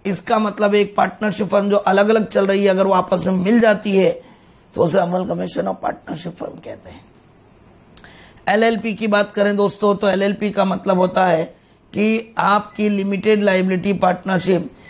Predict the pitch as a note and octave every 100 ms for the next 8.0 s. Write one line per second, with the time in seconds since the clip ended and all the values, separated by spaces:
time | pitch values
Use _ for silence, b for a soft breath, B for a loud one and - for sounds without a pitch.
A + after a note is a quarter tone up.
0 | B - A#3 A3 - G3+ F#3+ - G#3 -
1 | - - G3+ F#3+ F#3 F#3+ F#3+ F#3 F#3+ F3+
2 | F3+ E3 F#3 F3+ F#3 F#3+ D#3+ D#3 B B
3 | B F3 G3+ G#3+ G3 F#3+ F3 G3+ F3+ D3
4 | E3 D3 A2 A#2 G#2+ - - _ B B
5 | B B G#3 B3+ B3+ C#4+ B3+ - - -
6 | G#3 F#3+ F3+ C4 - A#3+ A3 A3 B3 A#3
7 | G#3+ G#3+ G#3+ G3 G3 G3 F#3+ G3+ F#3+